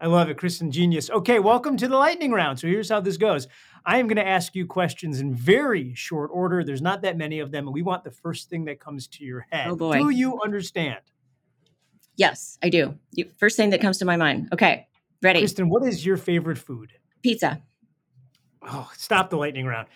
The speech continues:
Speaker 1: It's so good. I love deep dish, thin crust, New York style. What's the best pizza?
Speaker 2: I like thin crust with lots of cheese, um, pepperoni, pineapple, and jalapeno.
Speaker 1: Oh my gosh, yes.
Speaker 2: The
Speaker 1: You can
Speaker 2: sweet,
Speaker 1: manifest
Speaker 2: spicy.
Speaker 1: And I just wanna remind the audience,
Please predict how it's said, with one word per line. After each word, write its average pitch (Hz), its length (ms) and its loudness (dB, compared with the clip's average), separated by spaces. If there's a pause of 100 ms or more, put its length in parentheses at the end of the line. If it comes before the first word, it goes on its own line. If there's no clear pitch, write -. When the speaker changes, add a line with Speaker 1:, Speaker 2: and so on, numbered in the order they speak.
(240)
Speaker 1:
It's 285 240 4
so 277 340 4
good. 185 540 2 (160)
I 339 160 2
love 311 360 0 (400)
deep 247 280 4
dish, 294 240 2
thin 254 240 2
crust, 240 320 0
New 220 80 0
York 220 200 2
style. 208 320 2
What's 196 160 -2
the 214 80 -2
best 185 220 0
pizza? 175 340 -6 (340)
Speaker 2:
I 180 160 4
like 190 440 2
thin 185 220 2
crust 175 440 0
with 170 180 -2
lots 165 200 0
of 175 60 -4
cheese, 170 520 2
um, 160 240 -2
pepperoni, 180 680 0
pineapple, 165 460 0
and 160 100 0
jalapeno. 160 640 0 (720)
Speaker 1:
Oh 165 240 2
my 151 160 -2
gosh, 131 500 -4
yes. 147 360 0
Speaker 2:
The 208 80 4
Speaker 1:
You 202 160 0
can 220 100 0
Speaker 2:
sweet, 240 60 0
Speaker 1:
manifest 180 260 0
Speaker 2:
spicy. 202 560 2 (480)
Speaker 1:
And 190 140 2
I 190 80 4
just 240 120 -2
wanna 247 160 2
remind 208 240 2
the 180 60 4
audience, 165 340 0